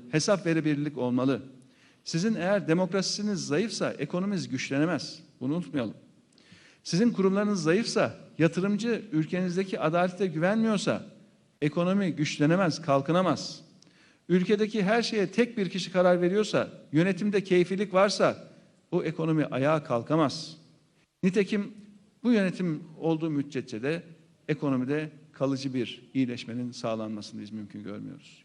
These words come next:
Geçici inişler çıkışlar olur. Asıl ana istikamettir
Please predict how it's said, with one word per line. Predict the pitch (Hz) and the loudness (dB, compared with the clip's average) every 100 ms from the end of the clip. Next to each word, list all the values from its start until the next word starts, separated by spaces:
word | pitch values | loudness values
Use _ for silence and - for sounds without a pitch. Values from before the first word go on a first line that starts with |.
| - | -6
Geçici | 214 - 175 | -4 -4 -6
inişler | 180 170 175 156 | -6 -6 -4 -6
çıkışlar | - - 135 | -6 -12 -8
olur. | 131 113 - - _ _ _ - | -8 -8 -12 -20 _ _ _ -10
Asıl | 143 170 - | -6 -6 -6
ana | 131 143 135 | -2 -2 -2
istikamettir | - - 120 123 120 - - - | -6 -8 -8 -8 -8 -14 -20 -20